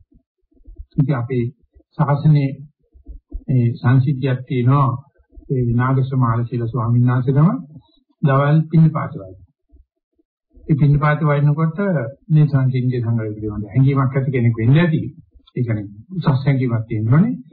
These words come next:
ලස්සන නාටිකාංගනාවක් වේදිකාව උන්ටට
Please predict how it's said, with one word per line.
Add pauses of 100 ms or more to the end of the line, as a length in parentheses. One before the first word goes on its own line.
(240)
ලස්සන
නාටිකාංගනාවක්
වේදිකාව
උන්ටට